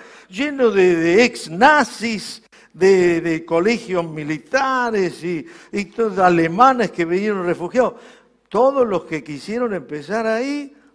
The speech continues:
mm, mirá, difícil, ¿eh? Entonces yo llegaba a mi casa y decía, "¿Cómo te fue?".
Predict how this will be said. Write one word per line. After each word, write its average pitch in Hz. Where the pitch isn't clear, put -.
mm, 247
mirá, 147
difícil, 123
¿eh? 160
Entonces 202
yo 240
llegaba 226
a -
mi 202
casa 214
y 196
decía, 175
"¿Cómo 302
te 233
fue?". 175